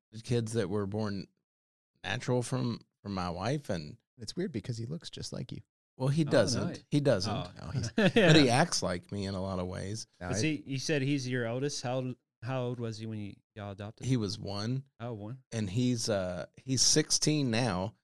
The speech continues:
Speaker 2: Crazy.
Speaker 1: and he's got his permit, and we're driving around talk about, um,
Speaker 2: Anxiety.
Speaker 1: ex-, well, no, ex-,
Speaker 3: <laughs>
Speaker 1: expenses.
Speaker 2: Expensive, too.
Speaker 1: Uh,
Speaker 2: Yeah.
Speaker 1: Samantha and I were talking about, like, "Oh, we're gonna have to put him on our insurance soon." Like,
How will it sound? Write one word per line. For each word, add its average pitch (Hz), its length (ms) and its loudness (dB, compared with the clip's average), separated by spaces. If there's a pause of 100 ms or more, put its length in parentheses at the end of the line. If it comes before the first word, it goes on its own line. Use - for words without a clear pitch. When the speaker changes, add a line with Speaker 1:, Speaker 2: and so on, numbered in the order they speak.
(340)
Speaker 2:
Crazy. 101 160 0
Speaker 1:
and 98 260 -2
he's 101 200 0
got 131 180 4
his 113 120 0
permit, 120 500 0
and 110 100 -4
we're 98 80 0
driving 110 380 0
around 110 280 0
talk 117 180 0
about, 101 340 -2 (400)
um, 85 480 0
Speaker 2:
Anxiety. 101 400 2
Speaker 1:
ex-, - 200 4 (140)
well, 127 220 4
no, 131 200 4
ex-, 175 320 6
Speaker 3:
<laughs> - 40 0
Speaker 1:
expenses. 120 960 0
Speaker 2:
Expensive, 95 520 -2
too. - 120 -2
Speaker 1:
Uh, 92 320 -2
Speaker 2:
Yeah. 117 60 -10 (460)
Speaker 1:
Samantha 113 540 -2
and 104 140 -2
I 101 100 -4
were 98 160 -4
talking 104 380 -4
about, 92 180 -4
like, 82 240 -6
"Oh, 110 220 -2
we're 101 100 -4
gonna 95 120 -4
have 90 160 -8
to - 180 -8 (100)
put 101 140 -6
him 98 120 -6
on 92 140 -8
our 82 80 -10
insurance 85 680 -8
soon." 67 440 -12
Like, - 140 -18